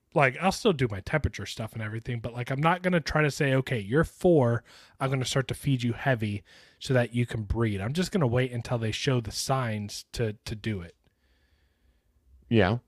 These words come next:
Speaker 2: I'm sure you're still gonna be offering meals, though, through that period that,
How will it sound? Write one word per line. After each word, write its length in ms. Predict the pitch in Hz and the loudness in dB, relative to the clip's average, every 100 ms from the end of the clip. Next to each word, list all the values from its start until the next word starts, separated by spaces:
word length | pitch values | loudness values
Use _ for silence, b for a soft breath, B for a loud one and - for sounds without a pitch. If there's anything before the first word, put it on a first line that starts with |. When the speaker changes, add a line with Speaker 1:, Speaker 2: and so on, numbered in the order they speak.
| _ | _
Speaker 2:
I'm 240 | 127 120 113 | 0 2 2
sure 220 | - 131 | 4 4
you're 140 | 113 | 6
still 260 | 92 - 104 | 4 4 4
gonna 160 | 92 92 | 4 2
be 180 | 90 85 | 4 4
offering 520 | 80 80 87 85 82 | 2 2 0 0 0
meals, 520 | 90 90 90 90 - - | 0 0 0 -4 -10 -10
though, 580 | 87 85 78 76 85 - | -6 -2 0 0 -4 -8
through 240 | - 90 82 | -6 -2 0
that 260 | 82 - | 0 -2
period 480 | - 85 80 82 73 | -4 -2 0 -2 -2
that, 220 | 82 76 | -2 -4